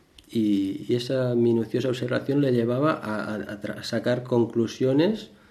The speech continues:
pero fruto de la observación. No eran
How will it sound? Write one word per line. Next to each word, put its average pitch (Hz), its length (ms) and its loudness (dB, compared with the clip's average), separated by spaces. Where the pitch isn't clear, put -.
pero 104 720 -2
fruto 131 320 4
de 107 100 2
la 107 60 0
observación. 101 680 -6
No 110 140 0
eran 104 540 -2